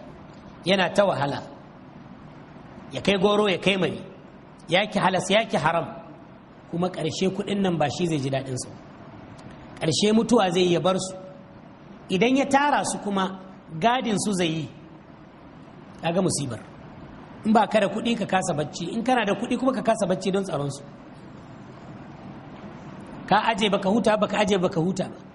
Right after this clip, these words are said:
Allah ya ce to munafikai kuɗin nasu azaba yake so zamo gare su. Haka ƴaƴansu azaba ne gare su. Za su kallafa ma rayukansu ƴaƴan nan. Su ta kashe masu kuɗi,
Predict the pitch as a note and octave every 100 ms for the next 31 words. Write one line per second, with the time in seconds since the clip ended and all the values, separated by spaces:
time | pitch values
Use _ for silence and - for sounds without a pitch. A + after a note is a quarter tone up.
0 | - - - G3 G#3 G3+ G3 F#3+ F3+ F3
1 | E3+ F3+ G#3 G3 C#4 C#4 G#3+ G#3+ G#3 G3
2 | E3+ F#3 G#3+ F#3+ F#3 F#3 F3 D3+ D#3+ D3+
3 | B2+ - - - - - - B3 A3+ A#3+
4 | C#4 D4+ - G3 F#3 G#3+ E3+ E3 D3+ C3
5 | B2 - - - - - - - - -
6 | - - G3+ G3+ G3 C4 B3 G#3+ G#3+ G3
7 | F#3+ G3 G3 - F3 F3 F3+ E3 B2+ -
8 | - - - - - - - G3 F#3+ B3
9 | C4 C4 A#3 - - - G3+